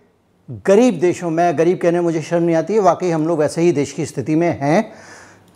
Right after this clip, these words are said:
भारत जैसे गसी-, गरीब देश का जो है वो शोषण किया जा रहा है और टीकों को लेकर उसके साथ किस तरह का भेदभाव बरता जा रहा है, किस तरह से उससे पूरा जो हेल्थ सिस्टम है वो छीना जा रहा है,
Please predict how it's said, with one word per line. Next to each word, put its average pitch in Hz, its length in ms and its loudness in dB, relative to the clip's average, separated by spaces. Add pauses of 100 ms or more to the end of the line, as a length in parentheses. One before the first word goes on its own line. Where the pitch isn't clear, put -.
(240)
भारत 208 280 4
जैसे 254 260 2
गसी-, 208 380 0
गरीब 202 320 2
देश 196 220 2
का 202 160 -2
जो 160 140 -2
है 175 140 -4
वो 190 460 -4 (420)
शोषण 220 460 2
किया 220 180 0
जा 160 140 2
रहा 165 120 2
है 196 60 4
और 220 200 -2
टीकों 196 320 0
को 240 120 0
लेकर 175 300 0
उसके 190 200 -8
साथ 190 160 -2
किस 196 280 -4
तरह 208 120 0
का 220 100 2
भेदभाव 151 560 2
बरता 208 260 2
जा 190 120 2
रहा 185 120 2
है, - 480 -4 (200)
किस 302 280 4
तरह 220 200 4
से 190 220 0
उससे 208 680 0
पूरा 220 460 0
जो 190 240 0
हेल्थ 190 300 2
सिस्टम 196 380 -4
है 202 80 -4
वो 202 140 2
छीना 185 360 -2
जा 180 160 4
रहा 185 120 4
है, 180 240 -2